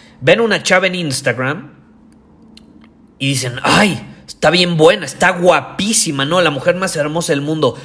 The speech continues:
Lo que daría porque fuera mi novia. Lo que daría por salir con ella a una cita". O te ven que tú sales con una chava súper guapa. "No, es que, qué suertudo eres".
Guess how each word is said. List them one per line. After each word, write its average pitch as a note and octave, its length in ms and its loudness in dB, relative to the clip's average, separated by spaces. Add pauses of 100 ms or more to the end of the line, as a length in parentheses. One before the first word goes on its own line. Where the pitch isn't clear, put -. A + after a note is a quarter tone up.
(140)
Lo D#3 300 4
que D#3+ 160 2
daría F3 380 2
porque D3 300 -2
fuera D#3+ 300 2
mi D3 160 -4
novia. C3 520 -4 (320)
Lo E3 260 4
que E3+ 160 2
daría E3+ 440 2
por E3 180 2
salir E3+ 580 -2
con D3+ 220 -2
ella D#3 260 0
a C#3+ 40 0
una D3+ 280 -2
cita". C3 580 -8 (440)
O D3+ 560 4
te C#3 120 4
ven E3 200 0
que E3+ 100 -4
tú D#3 160 -4
sales D#3+ 300 0
con C3+ 140 -4
una D#3 180 -4
chava D3+ 260 0
súper F3 320 0
guapa. D#3 340 0
"No, C3 240 -2
es C3 120 -2
que, - 640 -4
qué D#3+ 160 -2
suertudo E3 760 2
eres". - 560 -2